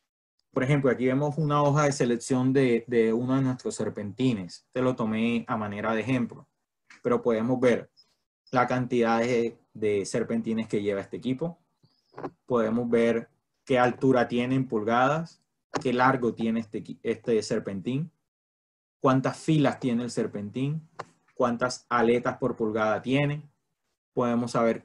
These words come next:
de qué diámetro es nuestra tubería, muy importante para el tema de transferencia de calor. Podemos tener, podemos ver de qué tamaño son la, las conexiones de, de este equipo, ya sea que vaya conectado, eh,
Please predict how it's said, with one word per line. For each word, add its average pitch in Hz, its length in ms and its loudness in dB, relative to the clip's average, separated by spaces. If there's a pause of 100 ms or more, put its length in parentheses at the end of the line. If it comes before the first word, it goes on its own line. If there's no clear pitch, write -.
de 117 160 2
qué 117 160 2
diámetro 123 560 4
es 113 80 -2
nuestra 120 320 -4
tubería, 113 640 0
muy 113 160 -4
importante 113 540 -4
para 104 460 -4
el 101 160 -10
tema 117 300 -4
de 113 80 2
transferencia 107 580 -6
de 107 100 -2
calor. 113 360 -4 (1300)
Podemos 135 380 2
tener, 127 460 0
podemos 123 320 0
ver 135 300 2
de 127 260 -2
qué 131 140 2
tamaño 139 360 2
son 131 240 -2
la, 135 220 -2 (180)
las 127 180 -6
conexiones 127 720 0
de, 120 260 0
de 117 140 -2
este 110 200 -4
equipo, 131 480 -2 (400)
ya 107 220 -4
sea 117 220 -2
que 120 100 -2
vaya 113 220 2
conectado, 110 720 0 (360)
eh, 101 380 -2